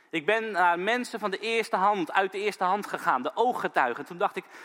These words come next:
"Wat is nou de ooggetuige als het gaat over kerst, over de geboorte van Jezus?" Ja, roep maar hoor, mag vandaag allemaal. Maria.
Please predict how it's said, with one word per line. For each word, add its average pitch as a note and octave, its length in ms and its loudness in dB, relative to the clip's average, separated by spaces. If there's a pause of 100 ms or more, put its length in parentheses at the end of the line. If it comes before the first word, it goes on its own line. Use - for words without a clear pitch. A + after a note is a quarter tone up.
(260)
"Wat A#3+ 200 2
is A3+ 100 -2
nou F#3+ 220 2
de C4+ 220 2
ooggetuige A3 720 0
als F#3 100 -4
het F#3 100 -14
gaat A#3 340 2
over F#3+ 260 -2
kerst, A3 360 -2
over F3+ 200 -2
de F3 60 -2
geboorte F#3 420 -4
van F3 140 -4
Jezus?" F3+ 640 -4 (2750)
Ja, C3 80 -2
roep D3+ 180 -4
maar C3 140 0
hoor, C#3+ 180 -6
mag E3+ 180 0
vandaag A#2 360 0
allemaal. F#2 400 -6 (1160)
Maria. B3 520 0